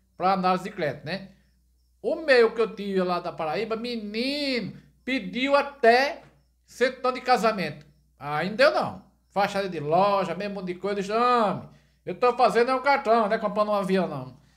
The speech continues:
Aí deixei pra lá, né? Agora eu vou ver se esse for.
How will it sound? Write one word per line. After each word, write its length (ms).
Aí 160
deixei 360
pra 160
lá, 320
né? 320
Agora 240
eu 40
vou 100
ver 340
se 120
esse 160
for. 420